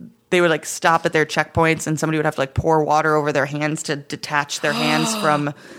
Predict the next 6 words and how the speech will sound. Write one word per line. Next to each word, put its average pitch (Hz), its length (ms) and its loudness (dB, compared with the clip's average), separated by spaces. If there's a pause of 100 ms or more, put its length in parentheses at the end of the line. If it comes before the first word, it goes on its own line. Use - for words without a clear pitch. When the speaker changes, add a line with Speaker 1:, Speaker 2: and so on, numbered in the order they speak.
(160)
Speaker 1:
the 147 240 2
sleds. 220 800 0 (360)
Um, 165 520 4
lots 185 320 0
of 190 100 4
hypothermia. 180 1160 0